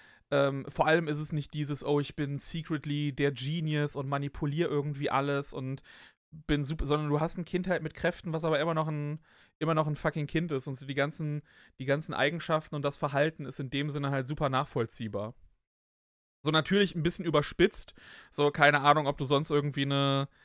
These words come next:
äh, so, so ein kleines Mädel, ein kleines Mädchen hättest, was dann irgendwie, oh, mein, äh, meine, meine Ziehmutter ist eine, ist eine Auftragskillerin, Serienmörderin. <laughs> Oh, das find ich aber voll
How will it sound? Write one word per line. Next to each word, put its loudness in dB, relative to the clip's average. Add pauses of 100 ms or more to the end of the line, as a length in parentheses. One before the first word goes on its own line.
(300)
äh, 4
so, -4
so -6
ein -6
kleines 2
Mädel, 2
ein -6
kleines -4
Mädchen -2
hättest, -2
was 2
dann 0
irgendwie, -2
oh, 8
mein, 4 (500)
äh, 4 (260)
meine, 0
meine 0
Ziehmutter 4
ist -2
eine, -2 (320)
ist -8
eine 0
Auftragskillerin, 4
Serienmörderin. 8 (260)
<laughs> 2
Oh, 12
das 8
find 0
ich 4
aber 10
voll 6